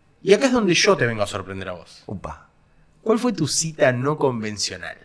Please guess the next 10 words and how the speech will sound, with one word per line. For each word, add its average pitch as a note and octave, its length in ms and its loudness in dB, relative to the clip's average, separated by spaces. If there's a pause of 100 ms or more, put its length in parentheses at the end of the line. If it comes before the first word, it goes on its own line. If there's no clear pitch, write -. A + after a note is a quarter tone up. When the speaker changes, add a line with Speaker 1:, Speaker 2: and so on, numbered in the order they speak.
(1500)
Speaker 2:
Ahora E2+ 160 -10
que E2 100 -12
hago D#2+ 180 -8
pausa, F#2 380 -4
vamos F#2+ 240 0
a - 20 -10
pensar, F#2 360 0
boludo, F#2 380 -6
pensá. G#2 340 -4 (1300)
Eh. F2 280 -18